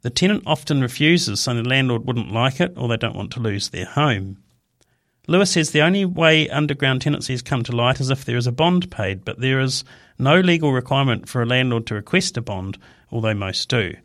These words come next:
However, not every landlord is conducting their tenancy in the right way. He says even if bonds were made mandatory, it wouldn't solve the problem because there will always be rogue landlords.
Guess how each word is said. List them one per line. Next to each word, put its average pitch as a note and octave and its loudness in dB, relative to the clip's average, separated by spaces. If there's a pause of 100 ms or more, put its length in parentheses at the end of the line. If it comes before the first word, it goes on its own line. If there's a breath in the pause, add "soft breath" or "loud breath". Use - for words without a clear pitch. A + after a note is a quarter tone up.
(420 soft breath)
However, B2+ 2
not D#3+ 4
every C#3 2
landlord C3+ 4
is C#3 0
conducting A#2+ -2
their B2 2
tenancy A#2 -6
in A#2+ 0
the A#2+ 0
right G2 -6
way. C3+ 0 (560)
He F3+ 2
says E3 2
even G#3 2
if G3+ -2
bonds E3 2
were D#3+ 2
made C#3 2
mandatory, C#3+ 0
it G#2 -6
wouldn't D#3 0
solve C#3+ 0
the B2 -10
problem D3+ 0
because A2+ -4
there B2+ 0
will A#2+ 0
always A2+ 2
be B2 0
rogue G2 -4
landlords. C3 -4